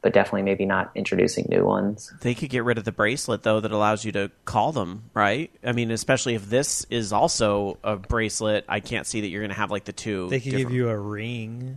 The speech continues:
Speaker 2: I, I get, I just, that's how, that's kinda what made me think the Megas are gone, is because I was like, "Well, you're not gonna have, like, two bracelets," so I think
Speaker 1: Yeah, I
Speaker 2: this is
Speaker 1: think
Speaker 2: replacing that.
Speaker 1: I think some people were claiming that on the Z ring, there's actually, like, a little, like, ball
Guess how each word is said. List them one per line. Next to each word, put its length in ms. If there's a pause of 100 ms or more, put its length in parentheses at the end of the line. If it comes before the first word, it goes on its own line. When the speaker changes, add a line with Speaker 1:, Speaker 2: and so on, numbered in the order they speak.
Speaker 2:
I, 300
I 180
get, 220
I 160
just, 240
that's 240
how, 220
that's 340
kinda 260
what 400
made 240
me 100
think 300
the 80
Megas 400
are 100
gone, 320
is 120
because 280
I 60
was 100
like, 80
"Well, 100
you're 100
not 100
gonna 120
have, 140
like, 160
two 220
bracelets," 540 (160)
so 540 (420)
I 80
think 140
Speaker 1:
Yeah, 40
I 40
Speaker 2:
this 100
is 60
Speaker 1:
think 40
Speaker 2:
replacing 440
that. 200 (500)
Speaker 1:
I 60
think 200
some 180
people 260
were 140
claiming 420
that 260 (560)
on 220
the 160
Z 240
ring, 280
there's 180
actually, 320
like, 160
a 40
little, 300
like, 180
ball 600